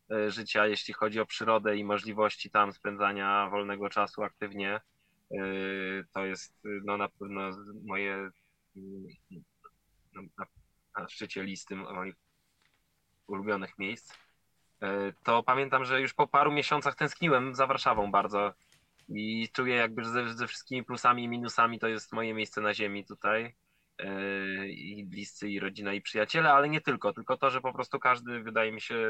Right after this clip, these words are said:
jest przywiązany do swojego, może nie każdy, ale wiele osób do swojego miejsca, e, pochodzenia, do niego ma sentyment. Więc ja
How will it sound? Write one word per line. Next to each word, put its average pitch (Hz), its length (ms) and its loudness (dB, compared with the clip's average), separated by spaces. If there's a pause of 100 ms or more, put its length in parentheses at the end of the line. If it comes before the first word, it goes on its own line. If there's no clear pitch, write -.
(360)
jest 107 140 -12
przywiązany 104 500 0
do 92 80 -10
swojego, 101 380 -4
może 117 340 -2
nie 110 100 -2
każdy, 90 300 2
ale 104 220 0
wiele 104 180 0
osób 101 240 -6
do 101 60 -14
swojego 104 300 -4
miejsca, 104 420 0 (460)
e, 101 180 -2
pochodzenia, 107 500 0
do 104 60 -6
niego 104 180 -2
ma 104 100 0
sentyment. 107 460 -6 (360)
Więc 113 240 -8
ja 117 380 6